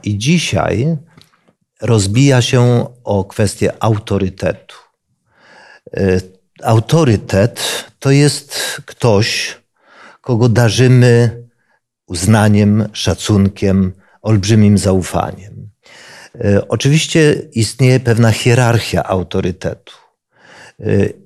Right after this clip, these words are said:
i gdy mówimy o, y, ludziach i Bogu, to ten problem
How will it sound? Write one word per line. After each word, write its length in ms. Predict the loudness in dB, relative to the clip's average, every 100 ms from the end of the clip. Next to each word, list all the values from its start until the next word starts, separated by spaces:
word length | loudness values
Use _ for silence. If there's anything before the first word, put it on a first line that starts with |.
| _
i 400 | 2 4 4 2 -2 -2
gdy 680 | 0 2 2 2 4 2 2
mówimy 540 | 2 2 2 2 2 0
o, 460 | 0 0 0 -2 -8 _ _
y, 380 | -16 -8 -8 -8 -8
ludziach 680 | 0 2 2 2 0 -2 -6
i 100 | -8
Bogu, 520 | -4 -4 -4 -2 -2 -4 _ _
to 140 | -4
ten 280 | -2 0 0
problem 800 | -2 0 2 2 2 4 2